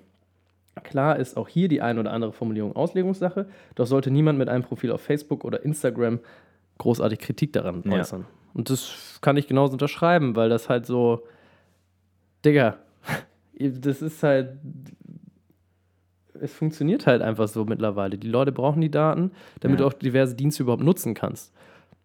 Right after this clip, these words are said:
Speaker 1: So, ne? Damit
Speaker 2: Ja.
Speaker 1: du, wenn du Bilder nicht teilen kannst auf diesem, dann kannst, kannst nur du sie sehen. So.
Speaker 2: Ja.
Speaker 1: Aber du brauchst natürlich,
Speaker 2: Schön.
Speaker 1: oder du könntest ja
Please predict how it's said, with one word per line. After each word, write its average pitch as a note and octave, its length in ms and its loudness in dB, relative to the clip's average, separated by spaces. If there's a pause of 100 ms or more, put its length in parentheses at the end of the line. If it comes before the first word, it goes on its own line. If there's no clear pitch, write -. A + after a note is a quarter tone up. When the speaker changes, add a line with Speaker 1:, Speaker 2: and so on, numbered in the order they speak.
(100)
Speaker 1:
So, G2+ 140 -2
ne? A#2+ 160 2
Damit B2 260 0
Speaker 2:
Ja. C3 80 2
Speaker 1:
du, - 80 -6
wenn B2 80 2
du B2 80 0
Bilder D3 240 4
nicht B2+ 180 -2
teilen F3 340 0
kannst B2+ 300 -4
auf - 100 -4
diesem, A#2 200 -2
dann A2+ 100 -2
kannst, C3+ 260 0
kannst C#3 220 -4
nur D3 100 4
du E3 120 4
sie B2+ 140 0
sehen. G2+ 280 -2
So. G2 100 -2
Speaker 2:
Ja. G2 40 0
Speaker 1:
Aber G#2 140 -2
du G#2 400 -10
brauchst C3 200 0
natürlich, B2 260 -4
Speaker 2:
Schön. F2 80 -10 (580)
Speaker 1:
oder C#3 120 6
du C#3 60 6
könntest E3 320 0
ja D3 280 2